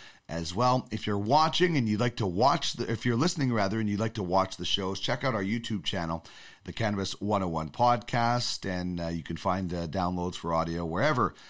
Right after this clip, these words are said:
uh, you find your podcasts if you're watching and you wanna get the audio version. If you did enjoy the show, please let us know. Subscribe wherever you get your podcasts or on YouTube. Click that bell. Subscribe and click that bell. You'll get notified when there's a new episode.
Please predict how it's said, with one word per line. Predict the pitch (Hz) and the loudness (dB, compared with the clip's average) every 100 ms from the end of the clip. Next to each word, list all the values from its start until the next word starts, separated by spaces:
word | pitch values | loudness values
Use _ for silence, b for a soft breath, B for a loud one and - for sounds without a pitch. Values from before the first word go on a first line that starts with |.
| B - | B -10
uh, | |
you | 82 87 | -6 -6
find | 87 95 85 82 82 - | -4 0 0 0 -4 -8
your | 82 78 | -8 -8
podcasts | - 73 78 90 90 - | -6 -6 -4 -4 -4 -4
if | 78 - | -8 -8
you're | 80 76 | -6 -6
watching | 73 101 151 131 95 95 | -2 2 2 2 -2 -4
and | 76 | -4
you | 73 | -6
wanna | 76 73 | -6 -8
get | 69 - | -10 -10
the | 73 71 B B B - | -10 -10 B B B -2
audio | 76 73 76 71 62 | 0 0 -2 -4 -4
version. | 65 110 92 80 67 | 0 0 2 -2 0
If | 135 117 | 0 2
you | 135 | 0
did | 107 156 180 | 2 2 4
enjoy | 180 143 143 143 | 4 4 2 2
the | 127 | 2
show, | - 123 | 2 0
please | - 226 175 | 0 0 0
let | 139 113 | 0 -2
us | 104 | -4
know. | 98 82 85 | -4 -4 -4
Subscribe | - 87 - - 151 147 143 | -8 -8 -4 2 4 4 2
wherever | 104 131 147 | 0 2 4
you | 143 | 2
get | 117 120 | 2 0
your | 110 | -2
podcasts | 107 110 98 95 110 98 95 B B B | -2 0 0 0 0 0 0 B B B
or | - 104 | -2 2
on | 131 | 4
YouTube. | 123 127 - 127 113 | 2 0 0 0 0
Click | - 131 | -2 -4
that | - 110 - | -2 -2 -2
bell. | 120 110 92 - | 2 4 2 0
Subscribe | - - - 123 117 | -10 -12 -2 0 2
and | 107 | 0
click | 123 107 | -4 -4
that | 110 - | -4 0
bell. | 104 104 | 2 2
You'll | 98 | 0
get | 85 | -2
notified | 92 113 110 - 101 101 | -2 0 0 0 0 0
when | 101 | -2
there's | 95 80 | -4 -4
a | 87 | -4
new | 101 98 | -2 -2
episode. | 92 87 98 95 | -4 -6 -4 -4